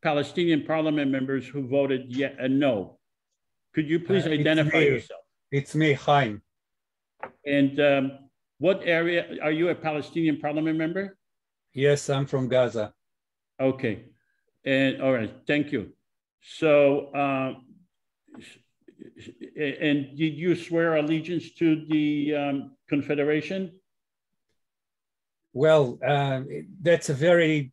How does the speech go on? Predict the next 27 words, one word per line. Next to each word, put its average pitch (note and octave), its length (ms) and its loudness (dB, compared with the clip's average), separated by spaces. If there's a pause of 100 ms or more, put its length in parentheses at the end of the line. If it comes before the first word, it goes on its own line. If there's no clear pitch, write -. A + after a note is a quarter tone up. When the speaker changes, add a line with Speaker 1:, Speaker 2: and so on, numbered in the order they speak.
(180)
Speaker 2:
difficult D#3+ 440 0
question D#3+ 440 0
to D#3 140 2
answer E3+ 320 2
Speaker 1:
Well, F#3+ 100 6
it's F3 160 2
Speaker 2:
because A3 140 0
Speaker 1:
either G#3 100 4
yes G3+ 340 2
or F#3 80 0
no. E3 320 0
It's B2 160 -8
not F#3 180 -2
a F3 40 -6
difficult C#3+ 500 -6
question. B2+ 460 -4
It's B2 200 -6
either D#3+ 180 2
yes D3+ 340 0
or C#3+ 60 -4
no. B2 240 -2 (600)
Speaker 2:
No. B2+ 340 0 (720)
Speaker 1:
Okay, C3 320 -2
so D3+ 220 0
you D#3 220 2
are D#3+ 140 2
expelled. D3 760 -2